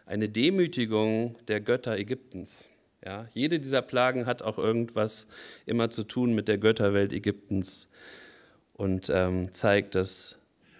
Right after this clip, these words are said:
dass dieser Gott, Jahwe, stärker ist als die Götter Ägyptens. Und weil für die Israeliten, das, die halt wirklich in einer, von ihrem Kopf in einer ganz anderen Welt gelebt haben, als wir Westeuropäer heute, auch wir Christen heute,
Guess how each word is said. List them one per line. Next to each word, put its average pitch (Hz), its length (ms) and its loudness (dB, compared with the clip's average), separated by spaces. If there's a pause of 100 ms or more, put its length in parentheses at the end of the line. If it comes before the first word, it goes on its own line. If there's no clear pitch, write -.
(280)
dass 110 220 4
dieser 151 320 10
Gott, 107 600 4
Jahwe, 117 720 4
stärker 131 640 2
ist 107 420 -2
als 104 240 -2
die 104 120 -6
Götter 107 320 2
Ägyptens. 98 760 -6 (2000)
Und 131 180 2
weil 170 160 8
für 196 160 2
die 170 160 0
Israeliten, 170 600 2
das, - 520 -2 (840)
die 117 140 0
halt 127 260 0
wirklich 139 280 -2
in 123 120 -4
einer, 120 260 0 (680)
von 127 200 -4
ihrem 117 220 -2
Kopf - 300 -6
in 135 100 -2
einer 135 220 0
ganz 160 200 -2
anderen 143 280 -2
Welt 156 200 2
gelebt 113 380 -6
haben, 98 260 -2
als 104 240 -4
wir 131 280 2
Westeuropäer 110 880 2
heute, 110 520 -2
auch 143 220 -2
wir 147 100 -2
Christen 131 480 -4
heute, 95 440 -8